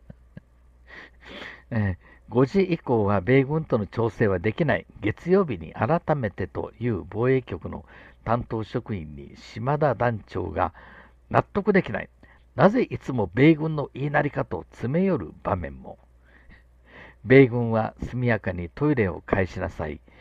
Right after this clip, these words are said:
現状を回復しなさい。そして、基地も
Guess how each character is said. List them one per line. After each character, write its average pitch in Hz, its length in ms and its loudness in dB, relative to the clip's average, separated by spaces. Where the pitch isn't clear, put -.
現 156 260 0
状 165 220 2
を 139 40 -8
回 139 280 2
復 - 220 -8
し - 160 -6
な 95 100 -4
さ - 180 0
い。 - 140 -6
そ - 260 -10
し - 160 -18
て、 - 180 0
基 - 300 -6
地 - 40 -8
も 165 220 0